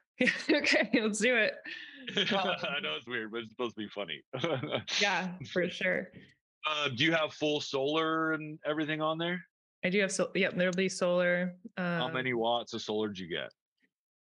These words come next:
Speaker 1: mm, I have no idea.
Speaker 2: Okay, if you have options still, get a minimum of four hundred.
Speaker 1: Minimum of
Speaker 2: Like,
Speaker 1: four hundred.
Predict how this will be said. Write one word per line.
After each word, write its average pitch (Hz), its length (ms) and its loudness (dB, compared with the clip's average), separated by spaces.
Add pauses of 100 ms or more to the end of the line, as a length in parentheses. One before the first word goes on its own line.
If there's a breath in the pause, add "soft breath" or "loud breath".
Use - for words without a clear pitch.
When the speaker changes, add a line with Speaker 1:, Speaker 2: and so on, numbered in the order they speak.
(200)
Speaker 1:
mm, - 480 -6 (360)
I 180 60 -2
have 151 120 -2
no 151 140 -2
idea. 165 280 -2
Speaker 2:
Okay, 135 440 2 (360)
if 139 220 0
you 147 120 2
have 139 420 2 (320)
options 143 560 -2
still, 175 500 2 (1120)
get 135 180 2
a 123 60 0
minimum 123 760 0
of 104 120 -4
four 107 260 0
hundred. 78 380 -10 (1500)
Speaker 1:
Minimum 226 420 4
of 202 60 0
Speaker 2:
Like, - 80 -8
Speaker 1:
four 190 140 2
hundred. 170 220 -2